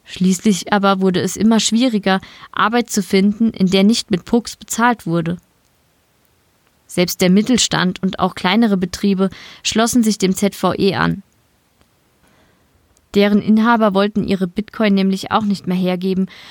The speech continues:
und am Ende ohne Masterpucks dastehen. Das neue Geldsystem führte zur endgültigen Spaltung von Arm und Reich. Zwei Wochen vergingen.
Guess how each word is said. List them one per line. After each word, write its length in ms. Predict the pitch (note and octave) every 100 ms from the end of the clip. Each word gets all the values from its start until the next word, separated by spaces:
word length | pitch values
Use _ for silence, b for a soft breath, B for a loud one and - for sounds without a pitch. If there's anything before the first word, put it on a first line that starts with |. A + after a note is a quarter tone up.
| B
und 200 | B A3
am 160 | G3 G3+
Ende 320 | - A#3 A3+
ohne 260 | F#3 B3 B3
Masterpucks 640 | F#3+ F3+ - F3 F3 -
dastehen. 560 | F#3+ F3+ - - F3 F3+ _ _ _ _ _ _ _ _ _ -
Das 220 | G3+ -
neue 280 | G#3 A#3+ C4
Geldsystem 760 | G3 G3 - G#3 - G3 G3 - B
führte 380 | B - A#3+ A#3+
zur 200 | G#3+ G3+
endgültigen 680 | - A#3 - F#3 F#3+ G3+ F3+
Spaltung 560 | - - F3 F#3 G3 G3
von 240 | - F#3 -
Arm 260 | F3 F3+
und 200 | G3+ G3
Reich. 400 | F#3 F3+ - - - _ _ _ _ _ _ _ _ _ _ _ _ _ _ _ _ _ _ _ _ _ _ _ _ _ _ _ _ _ _ _ _ _ _ -
Zwei 420 | - G3 G#3 A3
Wochen 240 | G3 A#3
vergingen. 540 | A3 A3+ F#3+ F3+ F3+